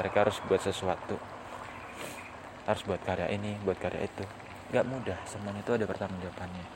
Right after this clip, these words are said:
Nggak ada sesuatu yang gratis di dunia ini. Ada pertanggungjawabannya. Oke, balik lagi ke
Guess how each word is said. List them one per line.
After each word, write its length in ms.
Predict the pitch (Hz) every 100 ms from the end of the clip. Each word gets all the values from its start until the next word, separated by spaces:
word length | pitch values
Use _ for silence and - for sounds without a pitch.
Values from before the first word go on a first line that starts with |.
| - - - - -
Nggak 160 | 98 85
ada 260 | 87 87 107
sesuatu 400 | - 101 101 98
yang 120 | 98 98
gratis 420 | 90 - - -
di 160 | 101
dunia 240 | 98 92 92
ini. 240 | 110 110 104 - - - - - - - - - - - - - - -
Ada 160 | 101 110 113
pertanggungjawabannya. 800 | - 98 92 87 - 92 87 87 92 - - - - - - - - - - - - - - - -
Oke, 160 | - 113
balik 240 | 104 98
lagi 220 | 98 98 110
ke 240 | - 95